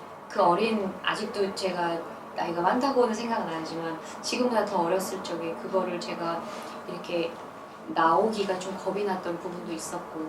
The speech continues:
근데 이번에 한국에 와서 느끼는 거는 제 제자들도 있지만 이렇게 마-, 많은 분들이 오셔서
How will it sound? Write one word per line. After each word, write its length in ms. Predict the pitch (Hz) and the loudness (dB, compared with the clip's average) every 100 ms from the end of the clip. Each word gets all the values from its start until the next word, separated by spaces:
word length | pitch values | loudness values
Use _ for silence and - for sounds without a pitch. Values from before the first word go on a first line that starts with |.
| 156 | -8
근데 160 | - | -2
이번에 220 | 202 202 220 | 0 0 0
한국에 400 | 269 269 262 220 | 2 2 4 4
와서 440 | 180 180 180 175 - - - - - - - - - - - - | 4 0 -2 -2 -4 -6 -6 -8 -12 -12 -14 -14 -16 -16 -16 -10
느끼는 420 | 160 165 202 202 190 | -6 -4 -2 -2 -2
거는 320 | 165 165 - - | -2 -2 -4 -8
제 240 | 196 185 | -2 -2
제자들도 800 | - 190 208 202 185 165 160 156 | 0 2 4 4 2 2 -2 -2
있지만 760 | 165 - 185 170 165 165 165 160 - - - - | -4 -4 -4 -4 -2 -2 -4 -8 -12 -14 -16 -14
이렇게 100 | 165 | -2
마-, 140 | 170 180 214 | 2 4 4
많은 260 | 240 254 254 | 4 6 6
분들이 600 | 220 214 185 190 180 165 | 4 2 2 0 0 0
오셔서 580 | 170 170 190 - 185 | -4 -6 -6 -2 -2